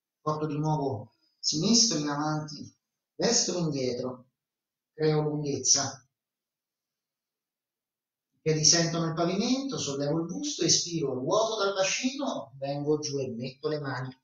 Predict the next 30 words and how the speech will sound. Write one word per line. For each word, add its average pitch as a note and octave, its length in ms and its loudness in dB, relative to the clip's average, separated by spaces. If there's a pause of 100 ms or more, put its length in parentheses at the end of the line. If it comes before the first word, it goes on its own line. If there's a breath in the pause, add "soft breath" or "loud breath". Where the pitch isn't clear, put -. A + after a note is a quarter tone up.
(140)
sul G#3 280 0
supporto D#3+ 920 2 (480)
che C#3 120 0
ho C3 140 4
ad-, - 420 -2
utilizzato, C3+ 760 0
quindi A#2 220 -4
stacco - 440 -4
le B2 60 -4
spalle, D#3 480 2
le A#2+ 100 -4
porto A2 280 -12
in D3 60 -6
avanti, D3+ 480 -2 (500 loud breath)
il C#3 180 -2
bacino C#3 480 0
va B2+ 140 0
indietro. D3 960 0 (3000)
Siamo D3 160 0
dei C#3+ 100 0
cercatori F3 560 2
di D#3 140 -2
tesori, F3 460 4
dei C3+ 160 0
tesori D#3 400 2
che C#3 80 2
sono D3 340 2
dentro C#3 340 -4
di C#3 120 0
noi. E3+ 500 0